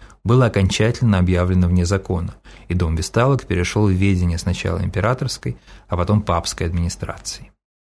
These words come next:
К этому комплексу когда-то относилась священная роща Весты.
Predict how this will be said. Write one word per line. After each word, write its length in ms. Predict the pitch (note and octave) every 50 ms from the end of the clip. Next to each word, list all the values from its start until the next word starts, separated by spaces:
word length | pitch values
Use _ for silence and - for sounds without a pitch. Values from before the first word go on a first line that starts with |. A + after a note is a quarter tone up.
| _ _ _ _ _ _
К 80 | - -
этому 300 | G#3 F#3 A3+ G3 G3 F#3+
комплексу 680 | - - D3+ A#2+ G2 - F2+ E2+ - - - F#2 - - - -
когда-то 400 | - - G2+ A#2 D#3+ F3+ F3+ F#3
относилась 600 | D3 - B2+ A2+ G#2+ - - D3+ D3+ D3 C3 - -
священная 800 | - - A2+ G2 - - - B2+ A#2+ A#2+ A#2+ A#2 A#2 A2+ A2
роща 400 | G#2 G#2 G#2 G2 - - - -
Весты. 460 | F#2+ F#2 E2+ E2 - - - - -